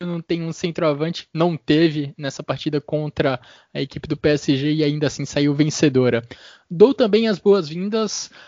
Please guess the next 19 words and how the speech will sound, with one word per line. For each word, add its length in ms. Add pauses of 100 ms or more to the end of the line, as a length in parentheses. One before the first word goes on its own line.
(140)
a 80
outro 480
integrante 680
do 160
Chucrute 420
F 160
C 160
do 340
Rio 200
de 100
Janeiro, 640
meu 140
xará 300
Guilherme 420
Monteiro. 480
Tudo 240
bem 140
com 100
você? 420